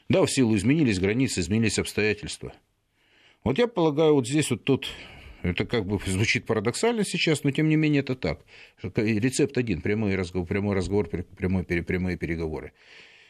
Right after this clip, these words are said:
Вот эти люди, наверное, кто сохранил чувство достоинства, кто понимает, что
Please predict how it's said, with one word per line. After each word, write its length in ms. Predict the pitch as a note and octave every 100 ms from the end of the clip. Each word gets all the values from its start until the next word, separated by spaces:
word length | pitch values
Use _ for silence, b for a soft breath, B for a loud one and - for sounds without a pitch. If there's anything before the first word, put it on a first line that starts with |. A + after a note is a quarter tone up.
| B -
Вот 320 | A#2+ - -
эти 240 | C3+ B2+
люди, 300 | B2+ C#3+ A2+
наверное, 500 | F2+ F#2 G2+ F#2 F#2
кто 480 | - - G2+ F2 D2+ -
сохранил 440 | - F#2 - G2+ G2+
чувство 320 | - F#2 F2
достоинства, 520 | E2+ - G2+ F#2+ -
кто 160 | - E2+
понимает, 420 | F#2 G#2+ G#2 E2
что 260 | - E2